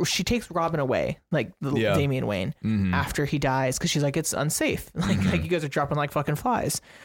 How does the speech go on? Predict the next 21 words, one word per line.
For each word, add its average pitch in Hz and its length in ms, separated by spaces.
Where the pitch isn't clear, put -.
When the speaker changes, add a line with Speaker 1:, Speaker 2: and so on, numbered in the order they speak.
Speaker 1:
So - 220
Speaker 2:
Unsafe. 87 840
Speaker 1:
yeah, 160 240
so 185 220
she 196 200
Speaker 2:
She 202 200
Speaker 1:
takes - 160
him 254 80
away. 175 200
Speaker 2:
No, 123 240
she's, 151 320
he's 139 260
way 98 400
safer 92 420
with 87 220
Bruce 80 440
than 131 200
with 170 200
Speaker 1:
That's 165 200
Speaker 2:
her. 214 60
Speaker 1:
fair. 147 280